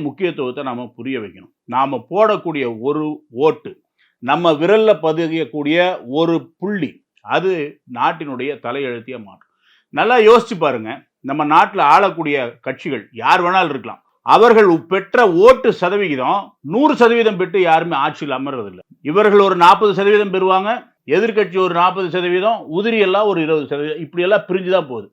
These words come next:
நாற்பது சதவீதம், நாற்பத்தி ஐந்து சதவீதம் அதிகபட்சமா நான் சொல்றேன், அவர்கள் ஒரு நாட்டை ஆளக்கூடிய இடத்துக்கு போகும்போது,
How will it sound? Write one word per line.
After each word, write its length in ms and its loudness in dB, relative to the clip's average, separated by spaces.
நாற்பது 580 6
சதவீதம், 580 4
நாற்பத்தி 500 2
ஐந்து 260 0
சதவீதம் 480 2
அதிகபட்சமா 440 2
நான் 200 0
சொல்றேன், 320 -8
அவர்கள் 480 2
ஒரு 60 -4
நாட்டை 340 2
ஆளக்கூடிய 480 2
இடத்துக்கு 340 -10
போகும்போது, 640 -8